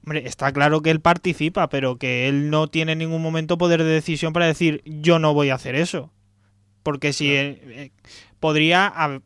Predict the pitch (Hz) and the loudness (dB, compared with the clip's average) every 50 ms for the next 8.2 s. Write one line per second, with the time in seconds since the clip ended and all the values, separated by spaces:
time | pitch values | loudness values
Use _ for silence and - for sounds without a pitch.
0 | _ - 139 135 139 143 156 190 190 180 185 180 180 156 160 165 180 196 185 170 | _ -10 -8 -4 -2 -2 0 0 0 0 -2 -2 -2 -2 0 0 2 2 2 2
1 | 165 160 170 170 - - 180 151 143 147 - 165 143 - 143 135 127 143 135 - | 0 0 -2 -2 -2 -2 0 0 0 -2 -2 -6 -6 -8 -10 -10 -8 -8 -8 -6
2 | - 147 143 143 147 143 143 143 151 156 160 170 170 170 165 - 180 175 180 175 | -6 -6 -2 -2 -2 0 0 0 0 0 0 0 -2 -2 -2 -2 -2 -2 -2 -2
3 | 147 135 131 139 135 127 127 - 156 147 160 160 170 165 165 160 156 156 160 165 | -4 -2 -2 -2 -4 -6 -6 -10 -10 -8 -6 -6 -6 -4 -2 -2 -2 -2 -2 -2
4 | 170 170 196 208 - 160 156 147 143 139 143 160 180 190 - - - - 147 147 | -2 -2 -2 -4 -4 -2 -2 -2 0 -2 -2 -4 -6 -6 -8 -14 -16 -12 -10 -8
5 | - 151 160 165 165 190 175 165 160 156 160 156 151 156 156 147 143 - 147 139 | -4 -2 -2 -2 -2 -2 -2 -2 -4 -4 -4 -6 -6 -6 -8 -8 -6 -4 -4 -4
6 | 139 135 127 123 - - _ _ _ _ _ _ _ _ _ _ _ _ _ _ | -2 -4 -6 -6 -10 -16 _ _ _ _ _ _ _ _ _ _ _ _ _ _
7 | _ _ _ - - _ _ _ _ - 160 160 151 147 143 135 139 143 143 139 | _ _ _ -20 -20 _ _ _ _ 2 4 4 4 4 0 0 -2 -2 -2 -2
8 | 139 135 135 | -4 -6 -10